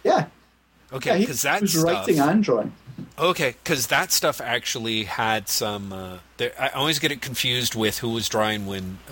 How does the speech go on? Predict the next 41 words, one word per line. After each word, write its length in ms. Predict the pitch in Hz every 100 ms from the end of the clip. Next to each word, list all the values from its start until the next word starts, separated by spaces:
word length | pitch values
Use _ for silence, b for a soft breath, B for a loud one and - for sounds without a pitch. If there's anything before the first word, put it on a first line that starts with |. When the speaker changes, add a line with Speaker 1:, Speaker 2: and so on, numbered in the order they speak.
| 101 101
Speaker 2:
Bill 160 | 113
Mantlo 420 | 104 107 110 117 117
was 200 | 117 110
writing 340 | 110 110 113
it, 140 | 117 - -
but 240 | 95 98 - -
Speaker 1:
That 140 | 139
was 120 | 147
Speaker 2:
there's 240 | 143 139 135
Speaker 1:
Ed 40 |
Speaker 2:
some 20 |
Speaker 1:
Hannigan, 420 | 135 139 139 110 101
I 160 | - - -
think. 340 | 120 110 - 139
Speaker 2:
Yeah, 280 | 147 156 120
who 120 | 135
was 140 | 131
also 220 | 127 123 120
doing 240 | 117 104
the 40 |
covers. 640 | 98 - 175 98 78 - -
Speaker 1:
Yes. 260 | 139 -
Speaker 2:
I 60 | -
think 240 | 202 247 -
actually 520 | 147 - - 160 135
Hannigan, 520 | 110 - 143 156 147 -
I 80 | 117
liked 240 | 135 -
Hannigan's 480 | - 143 131 120 -
work 180 | 104 -
on 140 | 98
Peter 200 | - 98
Parker 360 | 87 98 - 87
a 100 | 80
lot. 280 | 165 143 -
I, 120 | 117 123
actually, 380 | 135 - 143 117
that 220 | 104 95 - 120
Bill 200 | 113 113
Mantlo 680 | 104 104 - 104 98 92
Hannigan 600 | 92 110 98 90 92 85